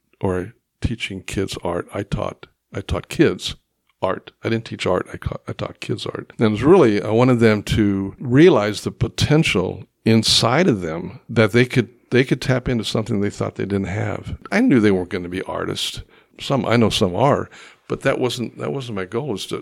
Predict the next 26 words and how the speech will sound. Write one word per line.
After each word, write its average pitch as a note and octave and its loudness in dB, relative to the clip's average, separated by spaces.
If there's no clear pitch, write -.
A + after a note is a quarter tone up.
tap A#2+ 2
into C3+ 0
and G2 -2
realize G2+ 4
they A2 0
had A#2 0
a A#2 -8
potential - 2
that G2+ -2
was G2 -6
greater G#2+ 2
than G2+ 0
what F#2+ -4
they F2 -8
thought F#2 -12
they F2+ -12
had. - -6
And - -2
I'd F3 2
do A2+ 2
stuff, G2+ 0
and A#2 0
they G#2+ 2
go, A2+ 0
"I C#3+ 0
th-," - -10